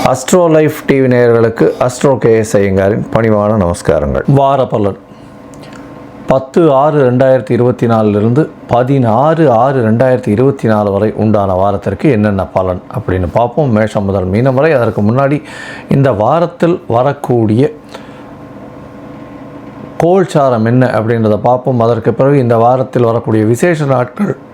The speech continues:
இந்த வாரத்தில் வரக்கூடிய எந்தெந்த ராசிக்கு சந்திராஷ்டம காலம் அப்படின்றத வரிசைப்படுத்தி பார்க்கலாம். முதல்ல வந்து இந்த வாரத்தினுடைய கோல்சாரம்,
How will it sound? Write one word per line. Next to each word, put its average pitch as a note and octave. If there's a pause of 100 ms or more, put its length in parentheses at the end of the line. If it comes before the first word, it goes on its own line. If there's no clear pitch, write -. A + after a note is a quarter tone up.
(200)
இந்த F3+
வாரத்தில் D#3
வரக்கூடிய A2+ (1120)
எந்தெந்த D#3+
ராசிக்கு C#3 (640)
சந்திராஷ்டம C#3
காலம் G#2+
அப்படின்றத A2
வரிசைப்படுத்தி A2
பார்க்கலாம். G2+
முதல்ல C3+
வந்து D#3
இந்த B2
வாரத்தினுடைய A#2
கோல்சாரம், B2+